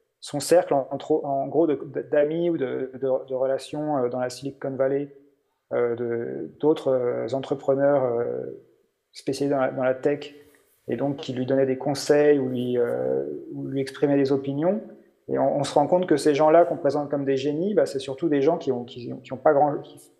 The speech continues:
enfin, qui agissent beaucoup dans l'émotion, qui ont pas forcément une très bonne compréhension de, de, des, des sujets dont, dont ils parlent, qui ont pas une idée très précise de ce qu'ils veulent faire. Donc, il, on se rend compte qu'Elon Musk, il avait pas un plan très précis de ce qu'il allait faire de Twitter. Il était en train de,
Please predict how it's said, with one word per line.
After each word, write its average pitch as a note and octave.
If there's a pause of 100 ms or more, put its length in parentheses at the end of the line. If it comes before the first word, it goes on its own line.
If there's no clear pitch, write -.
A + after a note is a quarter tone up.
(380)
enfin, C3+
qui C#3+
agissent C#3
beaucoup D#3+
dans D#3
l'émotion, D3
qui G#3
ont C#3+
pas D#3+
forcément D#3+
une C#3+
très D3+
bonne D3+
compréhension C#3+
de, C3
de, B2+
des, B2+
des B2+
sujets C#3+
dont, C3
dont B2
ils B2+
parlent, E3+ (520)
qui -
ont C3
pas D#3+
une D3+
idée C#3+
très E3+
précise D#3+
de D#3
ce -
qu'ils C3+
veulent C3
faire. F3+
Donc, C#3+
il, C3 (380)
on C3+
se -
rend C#3
compte D#3
qu'Elon C#3
Musk, D3+
il B2+
avait B2
pas C#3+
un C3+
plan C#3
très D3
précis D3
de C#3+
ce -
qu'il B2+
allait A#2+
faire C3
de -
Twitter. D3
Il C#3+
était B2
en B2
train C3
de, B2